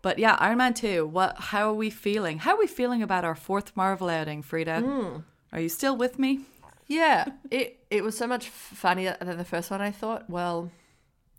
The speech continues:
Speaker 2: the first one ha-, has its, a lot of merits, but this one, ha-,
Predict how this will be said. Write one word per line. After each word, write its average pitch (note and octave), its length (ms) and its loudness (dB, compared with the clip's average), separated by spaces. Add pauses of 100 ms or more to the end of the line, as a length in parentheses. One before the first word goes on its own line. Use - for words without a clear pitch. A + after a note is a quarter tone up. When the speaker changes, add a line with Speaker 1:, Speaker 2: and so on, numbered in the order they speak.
(280)
Speaker 2:
the C#4 80 -6
first C#5 260 4
one C#4+ 120 2
ha-, C4 200 0
has G#3+ 220 4
its, F#3+ 140 -6
a E3 100 0
lot F3 200 0
of E3+ 80 -4
merits, D#3 460 0
but - 180 -6
this A#3 180 -8
one, G#4+ 180 2
ha-, - 240 -6